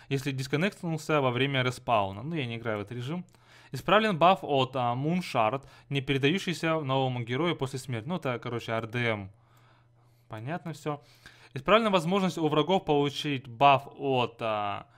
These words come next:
Абаддона с помощью денаев. Исправлены некоторые способности, которые могли игнорировать, а, на-, щиток Абаддона, если тот был использован во время их действия. Например,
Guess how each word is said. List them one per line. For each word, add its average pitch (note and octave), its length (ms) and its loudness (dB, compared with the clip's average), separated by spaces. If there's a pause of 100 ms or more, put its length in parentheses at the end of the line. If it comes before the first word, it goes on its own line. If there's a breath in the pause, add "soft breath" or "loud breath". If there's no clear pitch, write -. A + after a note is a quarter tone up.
(180 soft breath)
Абаддона C3 560 2
с - 60 -10
помощью C#3+ 420 0
денаев. A#2 520 -4 (1040 loud breath)
Исправлены G#3 440 4
некоторые F#3 360 -2
способности, C#3+ 580 -2
которые C3+ 380 0
могли B2+ 340 0
игнорировать, B2+ 800 -2 (360 loud breath)
а, A2 480 2
на-, B2 240 -6
щиток C3 360 -4
Абаддона, C3 420 0
если D3 240 0
тот E3 300 0
был C#3 260 0
использован D3+ 380 -2
во A#2+ 60 -2
время B2+ 260 -4
их A#2 180 -8
действия. A2 300 -6
Например, B2 440 -4